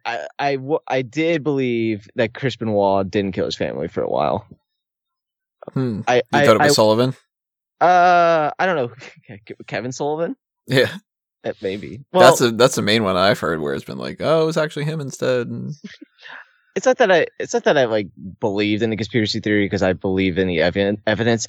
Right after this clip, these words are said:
Speaker 1: I just wanted to believe that Chris Benoit wasn't a shitty person and killed his fucking family. I think,
Speaker 2: <laughs>
Speaker 1: but I thi-, I think that's with most people. I, it's just like, uh, with, like, most of these, like, conspiracy theories or, like, uh, they, that revolve around, like, shitty people doing shitty things. It's just, like, a cop out to, like,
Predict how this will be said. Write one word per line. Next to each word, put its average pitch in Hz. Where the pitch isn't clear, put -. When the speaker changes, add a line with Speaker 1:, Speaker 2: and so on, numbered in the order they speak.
Speaker 1:
I 127
just 131
wanted 95
to 101
believe 90
that 87
Chris 101
Benoit 90
wasn't 87
a -
shitty 104
person 101
and 98
killed 95
his 107
fucking 151
family. 117
I 147
think, 165
Speaker 2:
<laughs> -
Speaker 1:
but 226
I 196
thi-, 254
I 202
think 294
that's 339
with 254
most 156
people. 87
I, 151
it's 170
just 175
like, 170
uh, 156
with, 156
like, 180
most 180
of 233
these, 190
like, 139
conspiracy 123
theories 147
or, 113
like, 101
uh, 95
they, 131
that 123
revolve 113
around, 107
like, 85
shitty 110
people 110
doing 104
shitty 98
things. 101
It's 113
just, 147
like, 131
a 107
cop 101
out 92
to, 104
like, 92